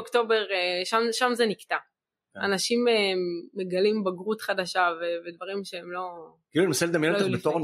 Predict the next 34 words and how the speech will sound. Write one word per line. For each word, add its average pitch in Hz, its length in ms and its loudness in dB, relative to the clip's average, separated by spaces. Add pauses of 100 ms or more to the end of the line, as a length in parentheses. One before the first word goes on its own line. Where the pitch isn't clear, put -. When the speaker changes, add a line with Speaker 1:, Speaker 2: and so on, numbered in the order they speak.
Speaker 2:
נערה, 123 240 2
כאילו, 160 240 -2
בקיבוץ, 151 520 -2
כאילו, 123 200 -4
מה, 123 180 0
היית 113 300 -6
בטיקטוק, 160 500 -4
היית 131 120 -2
עושה 147 120 -2
דבר, 127 220 -4
מה? 170 260 2 (1000)
היית - 120 -2
Speaker 1:
מה 196 60 4
Speaker 2:
נערה 156 140 4
Speaker 1:
עושים 214 300 2
Speaker 2:
רגילה? 208 80 2
Speaker 1:
בקיבוץ? 196 200 2
Speaker 2:
כן. - 1120 -2
Speaker 1:
הייתי 233 260 0 (120)
נערה 233 220 0
רגילה, 185 440 0
אבל 185 180 2
בקיבוץ 190 560 -4
זה, 294 80 -8 (640)
זה 277 160 -20
חיי 311 200 -6
קיבוץ, 330 560 0
לעשות 208 360 -4
פקלים, 226 680 2
לצאת 190 340 -6
לראות 185 260 0
שקיעה, 190 560 2
לעשות 170 340 -2
טיולים, 185 600 2